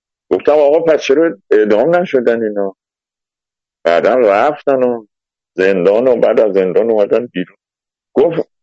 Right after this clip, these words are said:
من محکوم به اعدامشون کردم، چند ماه بعد دادگاه تجدید نظر، چون اینا ش-، چند نفر بودن شریک جرم و اینا داشتن، تقسیم کردن بهشون زندانی دادن.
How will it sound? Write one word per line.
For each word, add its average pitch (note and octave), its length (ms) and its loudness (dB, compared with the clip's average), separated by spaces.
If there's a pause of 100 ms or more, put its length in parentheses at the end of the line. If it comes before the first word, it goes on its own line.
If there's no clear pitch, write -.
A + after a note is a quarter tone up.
(120)
من C3+ 280 0
محکوم A#2+ 400 0
به C3+ 140 2
اعدامشون C3 560 0
کردم، C#3 680 0
چند C3+ 320 -2
ماه A#2 320 0
بعد A2 300 0
دادگاه G#2+ 460 2 (100)
تجدید G2 420 0
نظر، G2+ 560 2
چون B2 300 -2
اینا G2+ 160 2
ش-، - 220 -8
چند G2 440 -2
نفر G2+ 240 2
بودن F#2+ 360 0
شریک F#2 420 -2 (120)
جرم F#2+ 340 0
و F2+ 100 -2
اینا F#2 240 0
داشتن، G#2 640 0 (560)
تقسیم G#2+ 420 0
کردن B2+ 320 2
بهشون B2 340 0
زندانی G#2 600 2
دادن. E2+ 320 -4